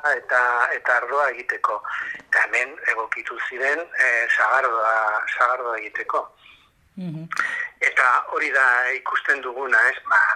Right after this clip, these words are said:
Speaker 1: ba, espazio gaitza harrapatzen dutela etxe barnean, eta baldintzatu egiten duela etxearen egitura guztia,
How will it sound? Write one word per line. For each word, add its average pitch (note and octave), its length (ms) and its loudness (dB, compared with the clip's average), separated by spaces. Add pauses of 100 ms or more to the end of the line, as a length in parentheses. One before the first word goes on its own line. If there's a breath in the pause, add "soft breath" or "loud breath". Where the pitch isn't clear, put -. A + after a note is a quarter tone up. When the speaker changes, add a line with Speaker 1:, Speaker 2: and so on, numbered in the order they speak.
(140)
Speaker 1:
ba, A2 140 2 (560)
espazio - 580 -4 (100)
gaitza B2+ 420 -4 (540 loud breath)
harrapatzen B2+ 600 0
dutela C3 400 0
etxe C3 280 -2
barnean, C#3 420 4
eta - 200 -2 (140)
baldintzatu A#2 720 -2
egiten C3 400 -4
duela C3+ 380 0 (400 loud breath)
etxearen C#3 520 0
egitura B2 760 0 (220)
guztia, - 440 -2